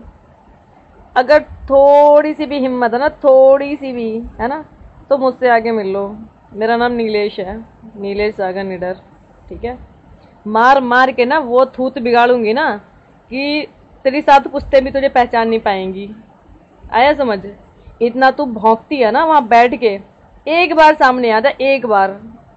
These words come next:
ज़्यादा नहीं, ठीक है ना। तेरा वो थूत बिगाड़ूंगी ना, याद रखेगी सारी ज़िंदगी। मैं challenge कर रही हूँ, मैं डॉक्टर भीमराव अम्बेडकर की बेटी हूँ, एवं हवाबाजी मत समझ लियो, तेरी तरह दोगली नहीं हूँ।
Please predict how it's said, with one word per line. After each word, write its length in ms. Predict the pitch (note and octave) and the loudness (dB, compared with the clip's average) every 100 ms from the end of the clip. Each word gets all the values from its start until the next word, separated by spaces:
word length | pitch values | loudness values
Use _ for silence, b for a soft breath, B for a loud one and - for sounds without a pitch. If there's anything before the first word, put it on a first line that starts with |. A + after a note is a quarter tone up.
| _ - _ _ - | _ -20 _ _ -6
ज़्यादा 400 | G3+ C4+ C4+ C4+ | 4 6 6 4
नहीं, 260 | A3+ G#3 G#3+ | 2 -4 -10
ठीक 300 | - B3 A#3+ | -12 -8 -2
है 60 | C#4+ | -2
ना। 100 | A3+ - _ _ _ _ | -2 -8 _ _ _ _
तेरा 100 | A#3+ | -4
वो 280 | A#3 A3+ C#4+ D#4+ - | -2 4 4 4 0
थूत 260 | B3 - A#3+ | -8 -8 -6
बिगाड़ूंगी 480 | B3 A#3+ A3 A3+ | 0 2 2 0
ना, 200 | A#3 D4 A#3 | 0 0 2
याद 260 | A#3+ B3 | 2 2
रखेगी 360 | A#3 G#3 G3+ A#3+ | -2 -6 -10 -2
सारी 260 | A#3+ A3 | -2 0
ज़िंदगी। 440 | G#3 G3 F#3 F3+ F#3 G3 _ _ _ _ _ _ A3 | -4 -6 -8 -10 -16 -20 _ _ _ _ _ _ 0
मैं 180 | B3 C4 | 2 2
challenge 400 | B3+ A#3+ A#3+ A#3 | 2 0 -2 -2
कर 100 | G#3 | -2
रही 100 | A3+ | -2
हूँ, 100 | A3 | -2
मैं 240 | G3 G3 - - - - - _ _ _ _ _ _ _ _ _ _ _ - - | -4 -8 -16 -20 -20 -20 -20 _ _ _ _ _ _ _ _ _ _ _ -20 -4
डॉक्टर 340 | A3+ A3+ - C#4 | 0 0 0 -4
भीमराव 400 | A#3 A#3 B3+ C4 | 0 0 2 2
अम्बेडकर 380 | B3 A#3+ A#3 A#3 | 2 0 0 -2
की 120 | A3+ | 0
बेटी 300 | A3+ G#3+ A3 | 0 0 -2
हूँ, 360 | B3 A#3 A3 A3 _ _ _ - | -2 -4 -8 -16 _ _ _ -2
एवं 300 | A3 B3+ B3 | 0 2 2
हवाबाजी 380 | A#3 A3+ A3 | 4 4 2
मत 180 | A3 G#3+ | 0 -4
समझ 220 | A3 G#3 | -4 -4
लियो, 220 | G3+ A#3 A3+ - - | -4 -2 -4 -6 2
तेरी 140 | A3+ | 2
तरह 200 | A#3 C4 C4 | 4 2 4
दोगली 440 | A#3 A3+ A3+ A#3 | 4 4 2 -2
नहीं 200 | A3 G3 | -2 -4
हूँ। 200 | G3 G3+ | -10 -12